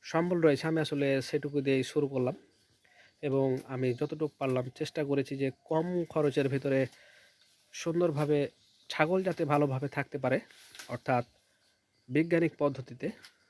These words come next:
তো আসলে আরেকটু যদি মাচাটা চাড়া যেত, তাহলে হয়তো বা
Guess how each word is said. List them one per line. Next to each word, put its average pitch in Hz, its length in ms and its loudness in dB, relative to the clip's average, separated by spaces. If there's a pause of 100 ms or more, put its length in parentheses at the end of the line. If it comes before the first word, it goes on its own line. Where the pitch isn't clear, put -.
(380)
তো 120 80 -2 (260)
আসলে 156 260 0 (1120)
আরেকটু 175 340 -2 (840)
যদি - 160 -4 (140)
মাচাটা 151 380 0
চাড়া 170 260 4
যেত, 143 120 0 (120)
তাহলে 147 220 0 (680)
হয়তো 135 240 -4
বা 135 60 4